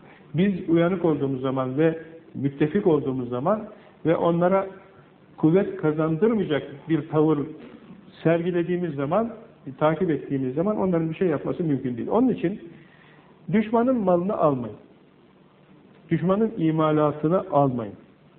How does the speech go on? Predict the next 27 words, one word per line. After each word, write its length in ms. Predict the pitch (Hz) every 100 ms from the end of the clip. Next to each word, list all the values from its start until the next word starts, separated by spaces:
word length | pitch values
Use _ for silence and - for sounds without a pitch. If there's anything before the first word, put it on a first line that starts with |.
| - - - - - - -
Buna 160 | 156
çok 240 | 156 196 -
dikkat 240 | - 117
edin. 260 | 113 123 175
Ben 160 | 196
çarşıya, 440 | 190 196 190 170 151
pazara 340 | 190 160 139
çıkarken 440 | 170 180 139 135
elimi 280 | - 208 180
açıyorum, 420 | 151 - 170 185
dua 200 | 160 147
ediyorum. 300 | 127 127 139
"Ya 160 | 185 180
Rabbi, 340 | 139 - 208 247 - - - - - - -
aldanmaktan, 720 | - 175 180 180 170 170 165
aldatmaktan 800 | 156 156 156 151 151 143 147 135 160
sana 200 | 180 180
sığınırım. 480 | - 139 151 220 220 - - - -
Malım 380 | 156 180 220 240 - - -
bir 200 | 151 190
Müslümanın, 600 | 196 185 185 170 170 170 170 - 156 147 147 - -
e, 40 |
şey, 220 | - 139
param 400 | - 156 220 220
bir 100 | 202
Müslümana 440 | 208 185 190 190 185
gitsin. 400 | 147 - 254